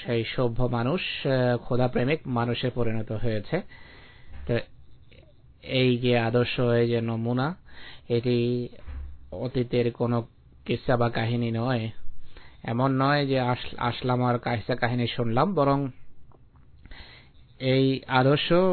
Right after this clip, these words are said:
আমাদেরকে, আম, আমাদের মনোযোগ আকর্ষণ করার জন্য। আর এই সমস্ত কথার দিকে এই যুগে মসিমা ইসলাম আমাদের ডেকেছেন, এই শর্ত সাপেক্ষে বয়াত নিয়েছেন।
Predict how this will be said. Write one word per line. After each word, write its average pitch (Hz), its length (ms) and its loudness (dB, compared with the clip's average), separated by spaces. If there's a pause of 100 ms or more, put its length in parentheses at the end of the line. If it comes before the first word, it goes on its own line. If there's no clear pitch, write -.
(1300)
আমাদেরকে, 143 880 2
আম, 127 680 2 (240)
আমাদের 127 360 2
মনোযোগ 127 440 2 (120)
আকর্ষণ 131 560 2
করার 110 280 2
জন্য। 104 420 -4 (800)
আর 120 200 2
এই 123 400 4 (140)
সমস্ত 131 680 0 (380)
কথার 127 440 2
দিকে 120 360 0
এই 123 280 -4
যুগে 117 400 0 (600)
মসিমা 123 360 0
ইসলাম 123 280 -2
আমাদের 120 400 -2
ডেকেছেন, 127 720 -2 (120)
এই 120 460 0 (120)
শর্ত 127 180 0
সাপেক্ষে 117 640 -2 (840)
বয়াত 120 360 2
নিয়েছেন। 120 680 0